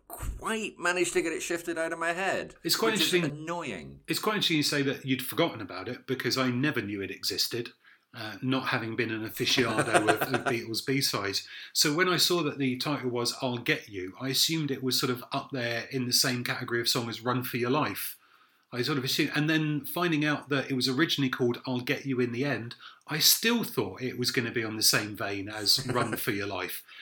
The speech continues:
Speaker 2: I, I mean, it, it just sounds vaguely threatening. But actually what you get is a song that's probably not that dissimilar in tone and mood to something like Freddie and the Dreamers', "You Were Made for Me." It's like,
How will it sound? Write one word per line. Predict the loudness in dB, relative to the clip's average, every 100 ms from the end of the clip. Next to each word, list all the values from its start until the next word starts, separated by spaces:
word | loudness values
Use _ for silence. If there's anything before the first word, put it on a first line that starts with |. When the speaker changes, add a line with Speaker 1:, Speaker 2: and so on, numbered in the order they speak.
| -12
Speaker 2:
I, | -10 -4
I | -2
mean, | -2
it, | -2 -6
it | -6 -2
just | 2 2
sounds | 2 -2 -4
vaguely | -2 0 0 -2
threatening. | -4 -8 -4 -2 -2 -4 -10 -10 -16 -14
But | -6 0
actually | 2 4 4
what | 2 0
you | -4 -2
get | 2 4 2 -2 -8 _
is | -2 2 4
a |
song | 4 4 2 2 2
that's | 0 -4
probably | -8 -2 0 2 2 0 2
not | 0 -2 -6
that | -8 -8 0
dissimilar | 4 4 4 0 -2 -4
in | -4 -4
tone | -2 0 2 2 0 -6
and | -8 -6 -2
mood | -2 -2 -8 -12 -16 -18 -12 -4
to | -2 2
something | 2 2 0
like | -4 -4
Freddie | -2 0 2 0
and |
the | 0
Dreamers', | 2 2 4 2 0
"You | -2 0 2
Were | 2 2
Made | 2 0 0
for | -4 -2
Me." | -2 -2 -4 -8 -18 _ _ _ _ -12
It's | -4 -2
like, | -2